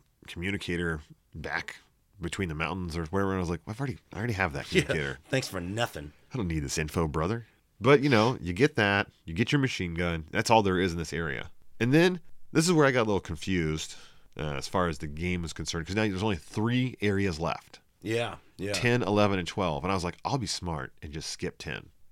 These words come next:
Speaker 1: because
Speaker 2: Okay.
Speaker 1: it doesn't have anything that, it's just, you get a free life when beating it."
Speaker 2: Yeah, I think so, yeah.
Speaker 1: So I was like, "I'm not gonna deal with that." So I went to twelve, and then I went to, or sorry, then I went, I went to eleven, then to twelve. And when I got to twelve, it said,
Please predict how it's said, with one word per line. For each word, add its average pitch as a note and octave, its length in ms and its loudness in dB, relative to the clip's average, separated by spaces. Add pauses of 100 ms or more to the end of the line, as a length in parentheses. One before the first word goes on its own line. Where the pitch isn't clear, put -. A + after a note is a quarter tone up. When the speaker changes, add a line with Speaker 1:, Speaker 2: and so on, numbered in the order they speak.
(160)
Speaker 1:
because G2 360 6
Speaker 2:
Okay. A#2 120 0
Speaker 1:
it G2 40 2
doesn't F#2 300 2
have F#2 220 0
anything F2+ 400 -2
that, F#2 120 0
it's F#2 80 -2
just, F#2+ 180 -6
you F2 160 -6
get F2+ 120 0
a D2+ 40 -4
free F#2+ 340 -6
life F2+ 360 0
when F#2 100 -4
beating G#2 240 -2
it." C3 220 -4
Speaker 2:
Yeah, G2 320 -4
I G2 60 -8
think F#2+ 260 -10
so, F#2 300 -8
yeah. F2+ 80 -6
Speaker 1:
So F2+ 80 -4
I - 20 6
was G2+ 100 4
like, G#2 140 0
"I'm B2 100 -4
not C3+ 140 -2
gonna E2+ 140 -2
deal D#2+ 180 -4
with D2 120 -8
that." E2 280 -2
So F#2+ 80 -6
I F2 40 0
went G2+ 140 -2
to C3 60 -4
twelve, G#2 500 2 (300)
and F#2 120 -6
then F#2 120 0
I F2 80 0
went F2+ 220 -2
to, G2 200 -2 (200)
or G2+ 120 2
sorry, F#2+ 160 2
then G2 140 2
I G2+ 40 2
went, G2 120 0
I F#2+ 40 0
went F#2+ 120 -2
to F#2 80 -2
eleven, A#2 380 2 (200)
then G#2 160 0
to G2 60 -6
twelve. F2+ 440 0 (360)
And F#2+ 100 -2
when G2 80 4
I G2 40 4
got G2+ 120 2
to - 60 -12
twelve, A2 260 2
it F2 80 -2
said, E2+ 380 -2